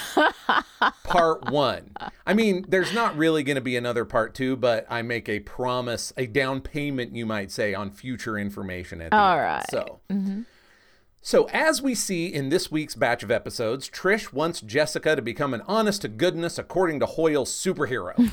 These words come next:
Speaker 1: <laughs>
Speaker 2: And for that, one needs a costume. You can't be a superhero without a costume. Don't at me. You're not ready for this jelly.
Speaker 1: <laughs>
Speaker 2: In this scene,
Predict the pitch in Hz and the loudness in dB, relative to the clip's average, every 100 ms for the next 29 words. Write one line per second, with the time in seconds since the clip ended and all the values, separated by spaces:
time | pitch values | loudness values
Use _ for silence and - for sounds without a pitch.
0 | - 285 - - _ 214 _ 262 _ 151 | 4 2 2 0 _ -14 _ -12 _ -4
1 | 147 180 220 285 214 - _ _ 123 160 | -2 0 2 4 2 -2 _ _ -2 -2
2 | 156 160 123 - 233 196 202 110 73 _ | -2 -4 -6 0 2 2 0 -4 -6 _
3 | - 87 131 120 135 127 175 - 139 165 | -20 -6 -4 -2 -2 -2 -4 -2 2 6
4 | 165 160 185 175 196 277 269 214 202 202 | 6 6 4 4 4 2 4 4 4 2
5 | - 180 165 170 240 277 - 202 196 - | 0 2 2 2 0 0 4 4 4 0
6 | 151 160 151 131 127 120 127 117 - 113 | 2 4 4 4 2 0 -2 -4 -4 2
7 | 135 120 - - 233 - - - - - | 4 4 2 2 0 0 -2 -2 -2 -4
8 | 208 _ _ - _ - - _ - - | -4 _ _ -12 _ -6 -6 _ -8 -8
9 | _ - - _ - 254 320 320 285 285 | _ -14 -14 _ -4 2 2 2 2 2
10 | - 294 285 143 85 | 0 -2 0 -2 -6